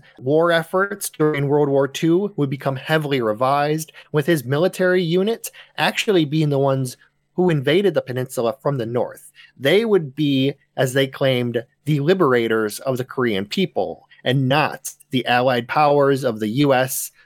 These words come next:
or the Soviet Union. Uh, Kim's actions during the war in Manchuria would also become greatly exaggerated.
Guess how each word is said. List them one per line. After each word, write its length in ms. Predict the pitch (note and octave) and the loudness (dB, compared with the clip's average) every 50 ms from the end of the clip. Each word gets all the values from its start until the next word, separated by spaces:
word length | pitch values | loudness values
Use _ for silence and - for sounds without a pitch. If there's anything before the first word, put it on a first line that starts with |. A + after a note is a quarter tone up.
| _ - | _ -2
or 260 | C#3 D3 D#3 D#3 D#3 | 2 4 4 4 4
the 100 | C3+ B2+ | 2 0
Soviet 500 | C3 - D3+ C3 B2 G#2+ A2 G#2+ G2+ A2 | 0 0 2 2 2 0 0 -2 -2 -2
Union. 560 | C#3+ D#3 F#3 F3 D3+ C3 B2 A2 A2+ C3 C3 - _ _ - _ - | 0 0 0 0 0 0 -2 -2 -4 -6 -10 -12 _ _ -12 _ -6
Uh, 80 | A2 | -6
Kim's 340 | - - F#3 F3 E3+ D#3+ C#3 | -4 0 0 2 2 2 2
actions 560 | C#3+ C#3+ D#3 - - F3+ F3+ F3+ F3+ E3+ - | 2 2 2 0 0 0 0 0 0 -2 -2
during 280 | - D#3+ D3+ D3 D3 C#3 | -2 0 0 2 2 0
the 100 | C3 B2 | 0 0
war 320 | A#2+ B2+ C#3+ D3+ D3+ D3+ B2 | 2 2 2 2 2 0 0
in 160 | B2+ B2+ B2 | -2 -2 -2
Manchuria 720 | A#2+ A#2 A2+ - - - D#3 D3+ D#3+ E3+ F3+ F#3 G3 G3+ F3+ | -2 -2 -2 -2 -2 -2 0 0 2 2 0 0 0 -2 -6
would 280 | E3 E3 C3+ C3 C3 | -6 -4 -2 0 0
also 280 | B2+ C#3 C#3 - - C#3+ | 0 0 -2 -2 -4 -4
become 360 | C3+ C3 - - A#2+ A2+ A#2 | -4 -4 -4 -4 -4 -4 -4
greatly 520 | A#2 - A#2+ A#2 B2+ B2+ - G2+ G#2 G2+ F#2+ | -6 -6 -4 -2 -2 -2 -4 -4 -6 -8 -8
exaggerated. 640 | F#2 F#2 - F2+ E2+ E2+ - - - - - _ | -8 -6 -6 -4 -4 -4 -6 -10 -16 -18 -20 _